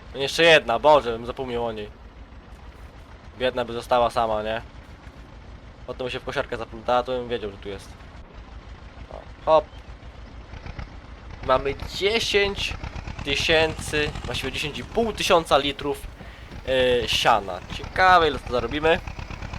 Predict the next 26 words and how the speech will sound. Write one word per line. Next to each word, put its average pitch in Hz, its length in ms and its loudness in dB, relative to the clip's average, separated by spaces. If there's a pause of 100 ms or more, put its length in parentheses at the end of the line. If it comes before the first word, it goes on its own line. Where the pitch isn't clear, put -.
(580)
Ja 143 200 8
już 139 160 4
przestałem 135 680 4 (600)
jakby - 220 -6
prowadzić 135 460 4
dywagację, 131 640 4
ile 123 120 0
za - 60 -8
to - 80 -10
dostanę, 143 520 4 (480)
bo 131 60 2
ja 127 80 4
nigdy 127 300 -6
nie 127 120 -4
trafiam 127 360 2
z - 60 -10
tym, 135 200 -2
ile 131 100 -4
dostanę. 131 420 2 (1300)
Jakby 123 160 -8
nie 123 80 -6
potrafię 120 280 -4
tego 117 160 -8
sobie 120 120 -2
jakoś 113 200 -4 (540)
powyliczać. 143 680 2